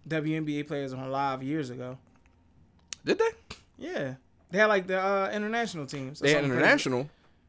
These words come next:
Speaker 1: So they didn't have
Speaker 2: I don't think they had
Speaker 1: W N B A?
Speaker 2: W N B A. But I know they
Speaker 1: Uh,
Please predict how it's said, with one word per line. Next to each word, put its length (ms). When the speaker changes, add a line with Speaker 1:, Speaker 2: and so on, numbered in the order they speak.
Speaker 1:
So 140
they 120
didn't 160
have 220
Speaker 2:
I 40
don't 160
think 100
they 60
had 140
Speaker 1:
W 220
N 60
B 100
A? 40
Speaker 2:
W 100
N 20
B 60
A. 40
But 120
I 80
know 100
they 100
Speaker 1:
Uh, 40